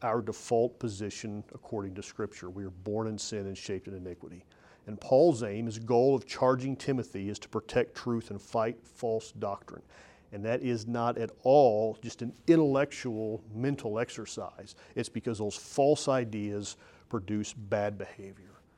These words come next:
Paul uses a lot in his writings, he uses a lot of language about aiming,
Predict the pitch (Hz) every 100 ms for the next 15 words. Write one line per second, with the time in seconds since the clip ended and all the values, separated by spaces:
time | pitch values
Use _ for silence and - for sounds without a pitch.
0 | _ _ _ _ _ _ _ _ _ -
1 | _ _ _ - 190 214 190 180 139 147
2 | - 139 139 143 143 127 110 110 123 127
3 | 123 117 - - - - 127 120 113 120
4 | 113 117 107 113 113 110 101 101 - 131
5 | 113 107 92